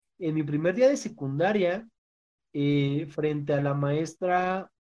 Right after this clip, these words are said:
me parece que se llama Maite, o se llamaba, no sé, la señora ya estaba grande, güey. Esta señora, pues, era muy estricta, me da-, me acuerdo que me daba biología, güey.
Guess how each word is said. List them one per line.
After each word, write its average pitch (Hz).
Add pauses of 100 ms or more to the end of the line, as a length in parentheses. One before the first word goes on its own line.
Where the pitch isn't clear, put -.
(380)
me 135
parece 196
que 160
se 143
llama 156
Maite, 131
o 165
se -
llamaba, 135
no 156
sé, 156
la 160
señora 139
ya 147
estaba 147
grande, 131
güey. 151 (800)
Esta 147
señora, 156
pues, 139
era 156
muy 165
estricta, 170
me 131
da-, 139
me 151
acuerdo 156
que 151
me 127
daba 147
biología, 143
güey. 117